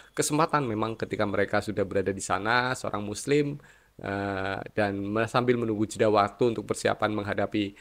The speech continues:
Arab Saudi, sambil menunggu lengkapnya skuad, mereka melakukan ibadah umroh. Ini semoga menjadi sebuah, eh, jalan dan doa buat Timnas Indonesia ya, besok untuk melawan Arab Saudi. Semoga kita bisa menang.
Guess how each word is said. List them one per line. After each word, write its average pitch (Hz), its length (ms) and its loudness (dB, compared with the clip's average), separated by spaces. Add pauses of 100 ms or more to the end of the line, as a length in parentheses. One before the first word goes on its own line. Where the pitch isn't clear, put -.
(240)
Arab 113 240 4
Saudi, 135 720 4 (320)
sambil 110 560 2
menunggu 110 400 2
lengkapnya 101 400 0
skuad, 131 400 4
mereka 104 320 2
melakukan 101 320 -2
ibadah 95 320 -6
umroh. 98 320 -6
Ini 110 400 -6 (300)
semoga 104 340 -4
menjadi 104 320 -2
sebuah, 95 720 -2 (800)
eh, 127 800 2
jalan 120 480 4
dan 104 240 0
doa 110 300 2
buat 104 260 0 (240)
Timnas 117 480 -2
Indonesia 117 380 2
ya, 107 180 2
besok 104 400 -4
untuk - 160 -10
melawan 107 560 2
Arab 104 240 2
Saudi. 110 400 4
Semoga 104 240 2
kita 104 160 0
bisa 101 220 -2
menang. 107 340 0